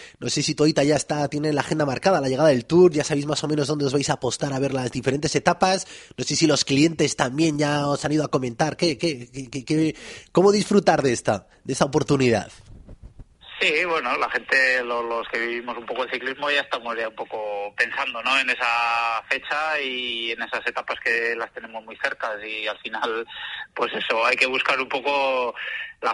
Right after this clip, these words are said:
Speaker 2: zona buena o la zona que quieras ver, ¿no? Nosotros, pues bueno, como estamos aquí en el centro de Bilbao trabajando, pues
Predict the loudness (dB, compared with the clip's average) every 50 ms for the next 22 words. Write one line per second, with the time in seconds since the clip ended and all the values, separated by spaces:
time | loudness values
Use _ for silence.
0 | 0 0 0 0 0 2 2 2 2 4 4 4 4 4 4 4 2 2 0 0
1 | 0 0 0 0 0 2 2 4 4 2 2 0 -2 -2 -2 -2 -2 -2 -2 -2
2 | -2 -2 -2 -2 -2 -2 -2 -2 -4 -4 -6 -6 -6 -4 -4 -4 -4 -4 -4 -4
3 | -6 -6 -6 -8 -8 -8 -8 -10 -12 -16 -18 -16 -12 -8 -8 -6 -4 -2 -2 0
4 | 0 0 0 -2 -2 -2 -2 -4 -2 -2 -2 0 0 0 -2 -2 -2 -2 -2 -2
5 | -2 -2 -4 -6 -6 -6 -8 -8 -8 -8